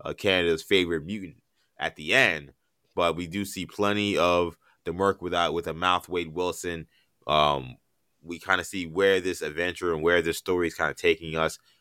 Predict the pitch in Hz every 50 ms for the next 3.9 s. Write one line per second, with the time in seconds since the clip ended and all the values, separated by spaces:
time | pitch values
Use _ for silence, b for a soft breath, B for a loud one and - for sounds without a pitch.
0 | _ _ - - - _ - - 104 104 104 95 95 92 90 87 87 87 85 85
1 | 85 - _ _ _ _ _ - - - 92 87 87 85 76 71 85 85 85 85
2 | 85 85 78 82 78 - 87 85 82 82 82 80 80 76 - - 76 73 73 78
3 | 78 76 76 73 73 71 65 - - 90 87 85 82 80 78 - -